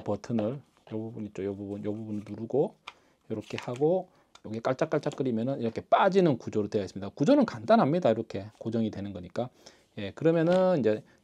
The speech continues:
요 상부 분리되고 하부가 분리됩니다. 보통 하부는 여러분이 만지실 일은 잘 없을 거예요. 그래서 요 하부는 따로 분리를 안 하겠습니다. 하부 생긴 것들을 보면 글록하고는 조금 다르게 생겼습니다.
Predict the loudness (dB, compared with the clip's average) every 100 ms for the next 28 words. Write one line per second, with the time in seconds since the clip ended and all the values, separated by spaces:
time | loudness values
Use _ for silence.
0 | -4 -2 -2 -2 0 2 2 2 2 4
1 | 2 8 10 10 8 0 0 0 2 0
2 | -2 -6 -6 -8 -20 0 4 6 8 10
3 | 12 12 10 8 10 12 12 10 8 8
4 | 6 4 0 0 0 0 2 2 2 -4
5 | -4 2 2 4 2 2 -4 -6 -2 -2
6 | -4 -12 -20 0 2 6 6 8 6 6
7 | 4 4 4 4 4 4 2 -2 -2 4
8 | 8 8 6 6 6 6 6 4 4 4
9 | 2 4 6 8 8 6 6 4 2 0
10 | -2 -8 -4 0 0 0 -4 -4 -6 -6
11 | -6